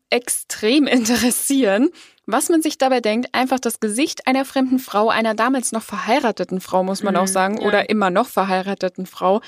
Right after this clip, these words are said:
Speaker 1: ähm, zu tätowieren. Also an Saschas Stelle wäre ich genauso schockiert gewesen, wenn ich das gesehen hätte wie er.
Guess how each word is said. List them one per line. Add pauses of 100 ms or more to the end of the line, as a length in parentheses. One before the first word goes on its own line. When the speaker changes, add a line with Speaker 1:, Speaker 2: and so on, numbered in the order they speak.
(420)
Speaker 1:
ähm,
zu
tätowieren.
Also (560)
an
Saschas
Stelle
wäre
ich
genauso
schockiert
gewesen, (140)
wenn
ich
das
gesehen
hätte
wie
er.